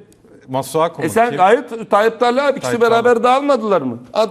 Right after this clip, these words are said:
Speaker 1: Evet.
Speaker 2: Demirspor'dan ikisi dağılarak geldiler. Hocaları milli takımda, Tayyip Talha Beşiktaş'ta, o Fener.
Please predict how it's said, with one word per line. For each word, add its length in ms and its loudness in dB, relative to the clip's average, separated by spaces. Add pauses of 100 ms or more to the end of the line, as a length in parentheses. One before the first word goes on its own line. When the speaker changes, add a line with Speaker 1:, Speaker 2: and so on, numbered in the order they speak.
Speaker 1:
Evet. 120 -2
Speaker 2:
Demirspor'dan 680 0
ikisi 280 -4
dağılarak 520 2
geldiler. 320 0
Hocaları 520 2
milli 340 0
takımda, 480 -2 (320)
Tayyip 320 0
Talha 340 2
Beşiktaş'ta, 680 -4
o 140 -4
Fener. 260 -2